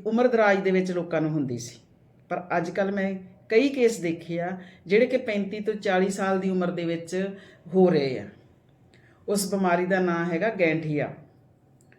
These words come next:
ਗਠੀਆ, ਗੈਂਠੀਆ, ਆਰਥਰਾਈਟਸ, ਗਾਊਟ, ਜੋ ਪਤਾ ਨਹੀਂ ਉਹਨੂੰ ਕੀ ਕੀ ਉਹ ਬਿਮਾਰੀ ਦਾ ਨਾਂ।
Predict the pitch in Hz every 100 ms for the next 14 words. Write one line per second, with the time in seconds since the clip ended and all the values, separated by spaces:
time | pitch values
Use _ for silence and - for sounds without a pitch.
0 | _ - 180 180 202 202 190 175 170 170
1 | 185 190 180 165 165 180 208 180 175 170
2 | - - 156 170 170 165 - - - -
3 | 185 233 220 208 196 202 202 190 180 180
4 | 180 180 165 160 147 147 143 123